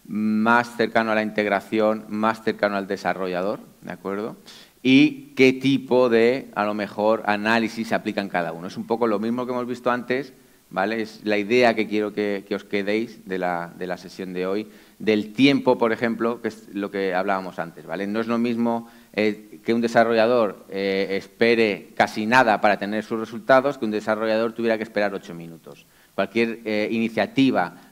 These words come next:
de seguridad que haga que un desarrollador, que un pipeline, eh, se incremente en ocho minutos no tiene sentido.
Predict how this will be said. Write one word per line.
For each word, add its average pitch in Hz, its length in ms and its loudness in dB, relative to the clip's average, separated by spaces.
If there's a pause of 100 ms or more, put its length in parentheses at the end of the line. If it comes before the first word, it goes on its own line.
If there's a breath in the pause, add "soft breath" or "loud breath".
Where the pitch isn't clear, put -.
de 107 100 -2
seguridad 104 560 0
que 104 80 0
haga 101 220 -2
que 104 80 -10
un 101 80 -6
desarrollador, 95 680 -4
que 101 80 -10
un 92 80 -10
pipeline, 95 400 -2 (340 loud breath)
eh, 98 200 -2
se - 140 -4
incremente 117 520 2
en 113 80 0
ocho 117 160 -6
minutos 113 320 -4
no 113 100 -6
tiene 98 160 -8
sentido. 85 440 -12